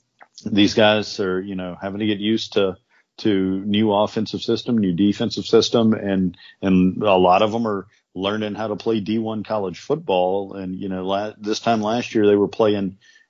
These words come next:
uh, you know, uh, three A high school,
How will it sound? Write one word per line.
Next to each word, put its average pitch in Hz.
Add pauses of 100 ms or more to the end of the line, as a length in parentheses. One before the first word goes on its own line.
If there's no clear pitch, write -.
uh, 98
you 98
know, 92 (440)
uh, 90 (580)
three 110
A 107
high 139
school, 92